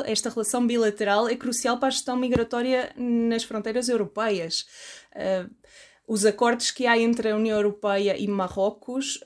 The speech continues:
têm como base a relação com, com Espanha, e isso é crítico. E se é o próprio, se é dentro do próprio Estado e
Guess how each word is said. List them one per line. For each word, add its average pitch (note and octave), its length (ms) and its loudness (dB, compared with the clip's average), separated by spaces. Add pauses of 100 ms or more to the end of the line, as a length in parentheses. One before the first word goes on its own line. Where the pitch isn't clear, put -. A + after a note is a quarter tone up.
(140)
têm B3 320 4
como A#3 300 6
base A3 360 4
a A#3 40 2
relação A3 680 0
com, A#3+ 340 0
com G#3+ 200 -6
Espanha, G3 640 0
e G3+ 240 -2
isso G#3+ 200 0
é A#3+ 80 4
crítico. A#3 760 -6
E G3+ 120 -2
se A3+ 240 0
é A3 40 4
o A3+ 100 2
próprio, A3+ 880 0 (680)
se - 240 2
é A#3 60 6
dentro B3 580 4
do G#3+ 200 -4
próprio A#3 540 -6
Estado F#3 960 0
e F3 400 -10